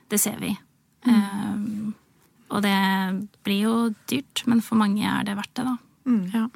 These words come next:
Speaker 3: Jeg skulle bare ønske at man kunne vise skjønn i sånne situasjoner.
Speaker 2: Mm. Enig.
Speaker 3: Ja.
Speaker 2: Ja. Får lage
Speaker 3: Ja.
Speaker 2: en egen episode på det.
Speaker 3: Ja.
Speaker 2: Ja.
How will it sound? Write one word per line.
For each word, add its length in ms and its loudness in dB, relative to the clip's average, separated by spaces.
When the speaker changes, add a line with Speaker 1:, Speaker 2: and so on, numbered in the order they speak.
Speaker 3:
Jeg 80 0
skulle 220 2
bare 180 6
ønske 180 0
at 60 0
man 120 2
kunne 240 2
vise 260 0
skjønn 380 2
i 40 -2
sånne 240 -2
situasjoner. 520 -4
Speaker 2:
Mm. 300 4
Enig. 300 0
Speaker 3:
Ja. 120 4
Speaker 2:
Ja. 140 4
Får 80 4
lage 180 6
Speaker 3:
Ja. 60 4
Speaker 2:
en 60 2
egen 240 -4
episode 380 -4
på 120 -10
det. 100 -6
Speaker 3:
Ja. 120 2
Speaker 2:
Ja. 140 -2